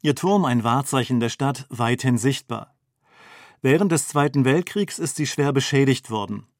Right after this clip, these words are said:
In den Jahren neunzehnhundertsechsundvierzig bis neunzehnhundertzweiundfünfzig dann wiedererrichtet, in einer klaren Sachlichkeit. Der Innenraum schlicht gehalten, kein Putz,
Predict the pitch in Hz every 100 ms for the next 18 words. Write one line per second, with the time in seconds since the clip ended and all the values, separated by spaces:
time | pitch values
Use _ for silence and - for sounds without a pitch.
0 | - 120 117 120 131 135 135 123 139 -
1 | 160 143 131 127 - 127 - 160 - 143
2 | - 123 127 131 135 147 135 123 - 127
3 | 120 151 165 - 156 123 131 127 127 135
4 | 120 110 - 127 - _ _ - 147 139
5 | 139 - 131 147 135 131 135 - 120 -
6 | 113 113 _ _ _ _ _ - - -
7 | 147 165 214 185 143 139 - 143 139 -
8 | 113 104 107 107 113 - 127 123 147 165
9 | -